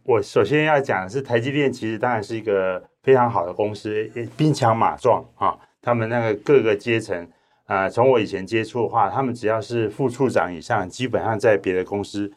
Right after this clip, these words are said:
大概都可以独当一面做总经理。好，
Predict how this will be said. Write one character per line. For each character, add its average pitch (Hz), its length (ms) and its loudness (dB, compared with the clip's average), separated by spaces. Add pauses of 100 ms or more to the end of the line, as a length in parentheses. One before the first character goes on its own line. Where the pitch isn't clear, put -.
(140)
大 107 100 -2
概 107 160 2
都 101 120 2
可 98 120 -4
以 90 60 0
独 85 160 -12
当 92 180 -6
一 90 40 -8
面 90 200 -6
做 90 140 -4
总 76 180 -10
经 85 220 -10
理。 76 140 -16 (160)
好， - 160 -8